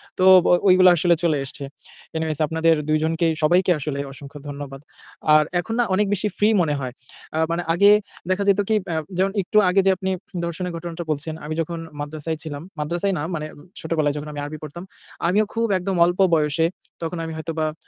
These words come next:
থ্রি তে বা ফোর এ এরকম, আ, পড়ছি। ওই সময় আমি আমার মসজিদের,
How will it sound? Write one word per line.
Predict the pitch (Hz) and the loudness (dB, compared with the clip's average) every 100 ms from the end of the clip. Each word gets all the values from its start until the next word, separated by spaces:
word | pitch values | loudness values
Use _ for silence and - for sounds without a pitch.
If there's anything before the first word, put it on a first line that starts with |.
| _ | _
থ্রি | - 170 | -4 0
তে | 160 | 0
বা | 151 143 | 0 -4
ফোর | 156 | -4
এ | 147 147 | -4 -4
এরকম, | 151 147 147 143 | -6 -4 -8 -8
আ, | - 143 - | -12 -14 -8
পড়ছি। | 147 - - 131 _ _ | -8 -8 -12 -12 _ _
ওই | 185 | -2
সময় | 185 196 | 2 2
আমি | 185 165 165 | 2 2 0
আমার | 156 151 156 | -2 -4 -6
মসজিদের, | 147 156 147 151 151 | -4 -6 -4 0 0